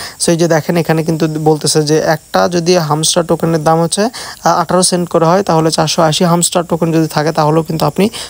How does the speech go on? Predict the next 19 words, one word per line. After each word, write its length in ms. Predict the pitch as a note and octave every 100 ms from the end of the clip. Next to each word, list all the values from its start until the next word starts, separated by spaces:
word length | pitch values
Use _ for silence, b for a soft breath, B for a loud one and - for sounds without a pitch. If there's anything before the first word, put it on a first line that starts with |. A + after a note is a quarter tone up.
| -
ছিয়াশি 440 | - F3+ F3+ -
ডলার 280 | D#3+ D3+ C#3+
পাচ্ছেন। 400 | C#3 C#3 - C#3
তাহলে 280 | C3 D#3 E3
এটার, 180 | E3 E3+ E3 -
মানে 380 | E3 D#3+ D3+ D3+
অ্যামাউন্টটা 480 | D#3 E3 F3+ F3+ F3+
কত 180 | E3 -
দাঁড়ায় 300 | D3+ C#3+ C#3
আমি 120 | C#3
আপনাদেরকে 420 | D3 D#3+ C#3+ D3 C#3+
দেখাই। 260 | C#3 D#3+
যদি 240 | D3+ D3 D#3+ B B
ছিয়াশি 360 | - E3+ F3 F3
ডলার 260 | E3+ D#3 D3+
হয় 140 | D3+
আমরা 200 | E3+ E3
কিন্তু 220 | E3 F#3
চারশো, 380 | F#3+ E3 - F#3+